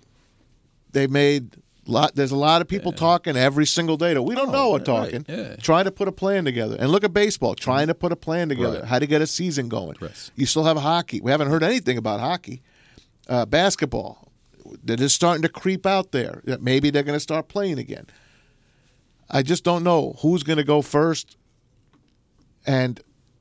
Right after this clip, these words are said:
Speaker 1: do, can fans, like you said, you just
Speaker 2: Well, the
Speaker 1: ruined,
Speaker 2: pros,
Speaker 1: you
Speaker 2: the
Speaker 1: just
Speaker 2: pros,
Speaker 1: ruined
Speaker 2: no,
Speaker 1: my
Speaker 2: I, I'm,
Speaker 1: plan.
Speaker 2: and I'm not trying to,
Speaker 1: No, no,
Speaker 2: but
Speaker 1: but
Speaker 2: the
Speaker 1: you
Speaker 2: pros,
Speaker 1: did.
Speaker 2: the pros have to. I,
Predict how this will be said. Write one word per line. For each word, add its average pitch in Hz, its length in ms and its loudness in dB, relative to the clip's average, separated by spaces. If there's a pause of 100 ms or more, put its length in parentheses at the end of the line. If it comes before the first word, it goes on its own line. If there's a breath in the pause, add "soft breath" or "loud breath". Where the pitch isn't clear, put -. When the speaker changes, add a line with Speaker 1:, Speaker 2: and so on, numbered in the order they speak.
(420 soft breath)
Speaker 1:
do, 175 120 4
can 160 360 0
fans, 151 600 -2 (160)
like 143 200 0
you 156 80 0
said, 180 260 0 (140)
you 202 100 0
just 233 180 2
Speaker 2:
Well, 185 100 2
the 220 60 4
Speaker 1:
ruined, 190 120 2
Speaker 2:
pros, 165 360 4
Speaker 1:
you 196 100 2
Speaker 2:
the 190 40 0
Speaker 1:
just 175 220 6
Speaker 2:
pros, 208 60 2
Speaker 1:
ruined 240 180 6
Speaker 2:
no, 320 80 4
Speaker 1:
my 175 180 6
Speaker 2:
I, 170 120 6
I'm, - 20 4
Speaker 1:
plan. 220 180 4
Speaker 2:
and 147 120 2
I'm 262 120 4
not 233 140 4
trying 156 320 2
to, - 80 2
Speaker 1:
No, 302 80 6
no, 294 80 6
Speaker 2:
but 156 100 4
Speaker 1:
but 208 100 4
Speaker 2:
the 233 40 2
Speaker 1:
you 233 80 2
Speaker 2:
pros, 196 320 6
Speaker 1:
did. - 100 -18 (200 loud breath)
Speaker 2:
the 175 100 4
pros 240 400 6
have 165 240 2
to. - 160 0 (120)
I, 165 120 4